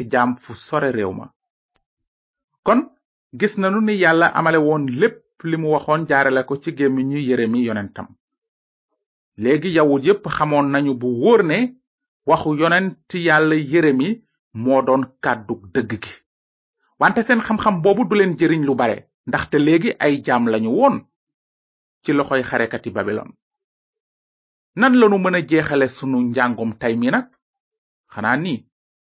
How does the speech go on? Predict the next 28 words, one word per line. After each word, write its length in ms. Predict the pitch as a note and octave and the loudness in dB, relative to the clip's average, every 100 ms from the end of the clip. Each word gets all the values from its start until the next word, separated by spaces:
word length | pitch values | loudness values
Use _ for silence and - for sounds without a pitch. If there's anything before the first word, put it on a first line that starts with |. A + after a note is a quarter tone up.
| _ _ _ _ _ _ _ _ | _ _ _ _ _ _ _ _
Ci 80 | C#3 | -6
bésub 320 | C3 D#3 D#3+ - | -2 -2 -2 0
àtte 320 | D3+ D3+ E3 | 0 2 -2
ba, 260 | D#3 C#4 _ _ _ _ _ - | 0 -4 _ _ _ _ _ 0
doomi 240 | E3 F#3+ - | 2 2 2
Aadama 300 | F#3 F3 F#3 | 0 0 0
yépp 320 | A3 - F#3+ | 2 0 -4
dinañu 420 | D#3 F#3+ F#3 F3 | -4 -2 -2 -4
mujj 260 | E3+ F3 F3 | -4 -2 0
a 40 | |
xam 540 | E3 - E3+ F#3 F#3+ F3 | -2 -2 -2 -2 -8 -8
lan 300 | C3 C#3 G#3+ F3+ | -4 0 0 -2
mooy 400 | D3 D#3 F3 E3 | -4 -2 0 0
dëgg 420 | A2+ D#3+ C3 C3 | -2 -4 -4 -6
gi 200 | F#3 - _ _ _ - | -6 -8 _ _ _ -4
ak 240 | D#3+ - | -4 -4
lan 320 | B2+ C#3+ G3+ | -6 -2 -2
mooy 360 | F#3 C3 B2+ A#2+ | -2 -2 0 0
fen. 260 | - B2 - - _ _ _ _ _ _ _ _ _ | -2 -6 -6 -10 _ _ _ _ _ _ _ _ _
Waaye 240 | D3 G#3 C#4 | 2 4 4
li 120 | C4 | 4
Yàlla 220 | A3+ G#3+ | 4 2
bëgg 220 | D#3 G#3 G#3+ | 2 0 0
mooy 540 | F#3 F3+ F3 A#3 B3+ _ _ _ | 0 2 2 2 -2 _ _ _
nga 220 | C3+ D3 D#3+ | -6 0 0
ràññee 480 | D#3+ E3+ E3 E3 | 2 0 0 0
luy 240 | D#3+ F3+ F3 | 0 0 0
dëgg 180 | F#3 | 0